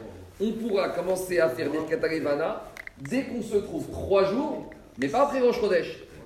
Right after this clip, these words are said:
trois jours après le Molad, après le renouvellement de la lune. Donc à nouveau, trois jours c'était quand ? C'est mardi soir vingt et une heures, donc mercredi soir un jour, jeudi soir un jour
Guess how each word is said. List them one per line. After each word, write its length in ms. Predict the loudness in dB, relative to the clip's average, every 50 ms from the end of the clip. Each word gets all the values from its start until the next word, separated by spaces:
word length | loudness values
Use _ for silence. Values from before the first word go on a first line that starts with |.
| -16 -14 -12
trois 320 | -6 2 6 6 6 6
jours 320 | 6 4 2 2 2 0 -2 -4 -8 -10 -8 -4 -2 0
après 400 | 0 0 0 0 2 2 2 4
le 80 | 4 2
Molad, 500 | 2 4 6 6 6 6 6 4 2 -2 -4 -6 -8 -10 -12 -14 -10 -6
après 300 | -6 -6 -4 0 0 2
le 80 | 2 4
renouvellement 440 | 2 2 2 2 2 2 2 2
de 40 | 2
la 80 | 2 2
lune. 160 | 0 0 -2 -4 -4 -2 -2
Donc 140 | -2 0 2 2
à 60 | 2
nouveau, 280 | 4 4 2 2 0 -2 -4 -6 -10 -12 -14 -12 -12 -12 -10
trois 320 | -8 -4 -2 0 0 2
jours 180 | 2 0 -2 -2 -2 -2
c'était 240 | -2 0 0 0
quand ? 200 | -2 -2 -2 -2 -4 -6 -8 -12 -16 -18 -18
C'est 120 | -14 -2 2
mardi 300 | 4 4 4 2 0 -4
soir 300 | -2 2 4 4 6 6
vingt 120 | 4 2 0
et 100 | 0 0
une 80 | 2
heures, 160 | 2 2 2 0
donc 140 | 0 -2 -4 -6 -12 -16 -20 -16 -10 -4
mercredi 460 | -2 -2 -2 -2 -2 -4 -4 -4 -4
soir 400 | -6 -4 -2 -2 -2 -2 -4 -6 -4
un 100 | -4 -2 0
jour, 340 | 0 2 2 0 0 -2 -4 -6 -6 -8 -8 -6
jeudi 300 | -4 -2 -2 0 -2 -2
soir 400 | -2 -2 0 0 0 -2 -4 -4
un 160 | -4 -2 -2
jour 280 | 0 0 0 0 0 -2